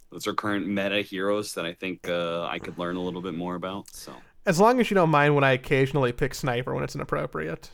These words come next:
Speaker 2: just because I wanna have some fun.
Speaker 1: Oh yeah, you wanna do a Sniper Pudge lane? That's, uh,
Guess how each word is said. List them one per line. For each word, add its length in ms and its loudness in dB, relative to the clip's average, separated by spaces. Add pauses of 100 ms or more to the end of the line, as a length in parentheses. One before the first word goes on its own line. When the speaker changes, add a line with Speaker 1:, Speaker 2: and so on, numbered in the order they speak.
Speaker 2:
just 360 -6 (200)
because 320 0
I 40 0
wanna 240 -4
have 120 -4
some 140 -14
fun. 360 -4 (220)
Speaker 1:
Oh 140 0
yeah, 220 4
you 180 4
wanna 180 4
do 160 0
a 60 4
Sniper 420 -2
Pudge 340 -4
lane? 240 -2 (1900)
That's, 240 -4
uh, 380 4